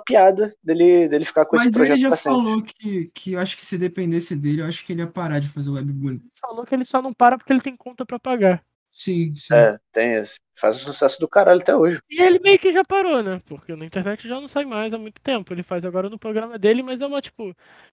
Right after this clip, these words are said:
Speaker 3: é dois minutos do programa só, tá ligado?
Speaker 1: Uhum.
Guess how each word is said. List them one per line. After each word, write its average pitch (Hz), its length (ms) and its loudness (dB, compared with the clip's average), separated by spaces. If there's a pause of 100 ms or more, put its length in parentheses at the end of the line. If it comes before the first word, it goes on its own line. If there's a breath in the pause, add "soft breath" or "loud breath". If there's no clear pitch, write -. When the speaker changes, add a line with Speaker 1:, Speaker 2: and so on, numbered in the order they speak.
Speaker 3:
é 208 240 8
dois 220 300 8
minutos 247 360 -4
do 180 60 -14
programa 156 420 -6
só, 139 200 -16
tá 143 140 -16
ligado? 143 280 -10 (360)
Speaker 1:
Uhum. 131 360 -2